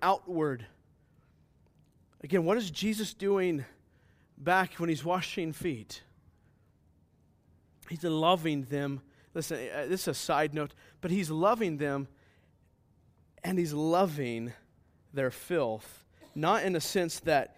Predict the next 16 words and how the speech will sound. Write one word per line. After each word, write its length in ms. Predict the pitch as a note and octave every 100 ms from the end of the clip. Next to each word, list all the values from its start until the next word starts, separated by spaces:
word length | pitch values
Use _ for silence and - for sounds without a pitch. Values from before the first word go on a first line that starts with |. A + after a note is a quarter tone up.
| - -
he 420 | - F3 D#3 B2+ - _ _ _ -
is 340 | D#3 C#3 - -
okay 600 | C#3 - - - G#3 G#3+
with 240 | D3 -
their 100 | B2+
filth, 200 | - C3
but 80 | D3
he's 160 | D3+ C3+
loving 520 | C#3+ F3 G3 F#3+ D#3+
them 200 | D3+ C#3+ -
in 240 | F#3+ G3+
their 160 | E3 E3
brokenness 1000 | C3+ D#3 D#3+ - A2 G#2 G2 - - - _ _ _ _ _ _ _
and 200 | C#3 C3 B2 -
bringing 580 | C#3 D#3+ E3 E3 C#3+ B2
and 200 | B2